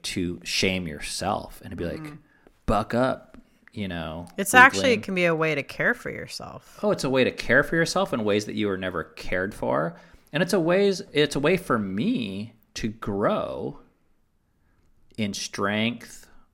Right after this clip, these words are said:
Speaker 1: wisdom, um,
Speaker 2: Compassion.
Speaker 1: compassion. I was gonna say, like, robustness, but I, I just feel like my philosophy about myself, like,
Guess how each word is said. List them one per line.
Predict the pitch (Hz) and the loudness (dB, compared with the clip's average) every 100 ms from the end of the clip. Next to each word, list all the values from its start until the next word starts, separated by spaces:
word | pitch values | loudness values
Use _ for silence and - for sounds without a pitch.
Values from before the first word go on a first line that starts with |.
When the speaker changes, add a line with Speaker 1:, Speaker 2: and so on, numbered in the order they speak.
| _ _ _ _ | _ _ _ _
Speaker 1:
wisdom, | 95 92 98 104 - 110 107 107 107 110 - _ _ _ _ _ _ _ _ - | -8 -2 0 0 2 2 2 0 -2 -6 -12 _ _ _ _ _ _ _ _ -6
um, | 98 90 85 76 73 - _ - | -2 -2 -4 -6 -12 -16 _ -18
Speaker 2:
Compassion. | - 180 - 156 - - 156 160 - _ - - _ _ _ _ | -12 -10 -8 -8 -8 -10 -10 -10 -14 _ -20 -20 _ _ _ _
Speaker 1:
compassion. | - 107 95 - | -8 -4 -2 0
I | |
was | 101 | -2
gonna | 131 | 0
say, | 120 98 | 0 0
like, | 85 82 | 0 -2
robustness, | 80 82 - 78 82 - - | -4 -4 -2 -2 -2 -6 -6
but | - | 2
I, | 107 - | 2 4
I | 120 | 2
just | 139 | 2
feel | - 156 | 2 6
like | 143 | 6
my | - 101 107 - | 4 2 2 0
philosophy | - 98 92 85 98 - 98 - 87 85 85 80 - _ _ _ _ _ _ _ _ _ | -4 -4 -2 0 2 0 -4 -6 -4 -2 -4 -8 -12 _ _ _ _ _ _ _ _ _
about | 101 85 98 110 110 | -2 4 8 8 8
myself, | 92 - - 90 80 - | 0 0 0 0 0 -2
like, | 87 | -2